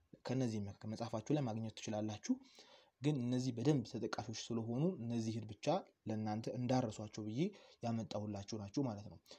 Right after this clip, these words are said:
This include rock hewn churches of ላሊበላ፣ የላሊበላ ውቅር አብያተ ክርስቲያኖች፣ ቤተ ጊዮርጊስ፣ ቤተ ገብርኤል፣ እ፣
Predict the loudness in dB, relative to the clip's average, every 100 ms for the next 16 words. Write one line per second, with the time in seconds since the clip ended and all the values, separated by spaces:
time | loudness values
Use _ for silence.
0 | -12 0 0 2 2 2 2 0 -12 -20
1 | _ 6 8 6 2 2 4 4 2 -2
2 | -6 2 4 4 -2 -6 -2 0 2 2
3 | 2 2 0 -4 -4 -2 -2 0 0 -2
4 | -4 -4 -4 -4 -8 -10 -6 -2 0 -2
5 | -6 -10 -8 -6 -2 0 0 0 0 -2
6 | -6 -18 -20 -20 -10 -8 -2 0 2 0
7 | 0 0 -2 -6 _ _ -20 _ -8